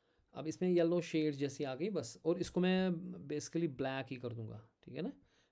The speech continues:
I don't want, इसमें, अ, रेड नहीं चाहिए मुझे, वो ब्लैक कर देंगे, क्योंकि ब्लैक पे फिर वो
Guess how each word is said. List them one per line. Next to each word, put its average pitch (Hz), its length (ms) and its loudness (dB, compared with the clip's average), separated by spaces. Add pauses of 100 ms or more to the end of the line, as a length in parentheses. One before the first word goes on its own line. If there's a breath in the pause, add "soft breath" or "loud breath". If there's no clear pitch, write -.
(120)
I - 160 -6
don't 156 160 2
want, 156 180 0 (220)
इसमें, 139 440 -10
अ, 135 60 -12 (920)
रेड 123 220 -4
नहीं 143 120 -4
चाहिए 135 180 -6
मुझे, 127 200 -6
वो 226 180 -8 (440)
ब्लैक - 400 -12
कर - 100 -10
देंगे, 143 300 -2
क्योंकि 147 280 -4
ब्लैक 135 400 -2
पे 156 60 2
फिर 156 160 0
वो 151 320 4